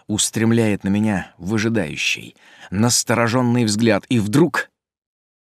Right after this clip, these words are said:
животик свой руками прикрывает. Красноречивый жест, что действует на меня похлеще прыжка в ледяную прорубь под Новый год.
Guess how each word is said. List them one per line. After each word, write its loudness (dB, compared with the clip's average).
животик -2
свой -2
руками -6
прикрывает. -16
Красноречивый -2
жест, -6
что 2
действует 4
на 0
меня 2
похлеще 2
прыжка 0
в 2
ледяную 2
прорубь -2
под -2
Новый 0
год. -8